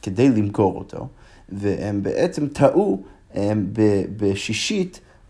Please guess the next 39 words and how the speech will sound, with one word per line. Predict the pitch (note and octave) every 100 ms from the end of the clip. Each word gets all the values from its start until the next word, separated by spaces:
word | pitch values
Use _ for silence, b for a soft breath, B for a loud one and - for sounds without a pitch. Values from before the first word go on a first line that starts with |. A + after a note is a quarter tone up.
| -
או | C3+ C3+
שהם | C3+ G2+
הוסיפו | G2+ - G#3 F3 E3
שישית | C#3+ C#3
על | C#3
הערך, | B2 A2+ -
או | C3+
שהם, | C3+ A2+ G2+ F#2+ -
אה, | F#2+ F2 -
הם, | F#2 F2+ -
או | G#2+
שהם, | - F#2 F#2
אה, | F2
הורידו | F#2+ G#2+ G3 G3
שישית | E3+ C#3 C#3+ B2+
על | A2+
הערך, | C2 D#2 B2+ - B B B B
אז | - F#2+ -
איך | F3 F#3
שזה | A#2+ A#2
לא | B2+ D#3+
יהיה, | G#3
המשנה | F#3+ C#3+ - B2+
אומרת, | D3+ F#3 F3
מכרן | C#3 C3+ - D3 E3
בטל. | C#3+ C#3 B2+ A2 -
אז | A2+
ברגע | A#2 D3+ F3 D#3
שזה | B2 A#2+
מגיע | A2 A2 C#3+ C3+
לטעות | G#2 G2+ F#2+ - D#3+ -
של | G#2 G#2+
שישית | - C3+ G2 D#3
בערך, | D#3 F3 A#3+ G#3+ G#3+ B B B -
אז | C3+ E3
אנחנו | D3+ C#3+ -
אומרים | C3 D#3
שהמכר | C#3 A#2 C3 C#3+ C3
בטל. | A#2 A2 -